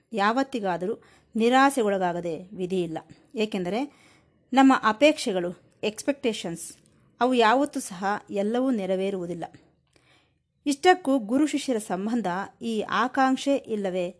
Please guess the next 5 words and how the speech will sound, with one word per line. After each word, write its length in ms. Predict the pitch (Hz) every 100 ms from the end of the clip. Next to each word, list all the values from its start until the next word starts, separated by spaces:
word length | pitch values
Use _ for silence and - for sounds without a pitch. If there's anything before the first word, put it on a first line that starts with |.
| -
ಏನೋ 360 | 190 208 254 277
ಕೋರಿಕೊಳ್ಳುವುದರ 680 | - 214 233 202 190 180 170
ಮೇಲೆ 540 | 170 180 165 - _
ಆಧಾರಪಟ್ಟಿರುವುದಿಲ್ಲ. 1000 | 170 202 214 214 190 175 202 180 160 170 165 _ _ 214
ಏಕೆಂದರೆ 640 | 220 196 165 202 294 -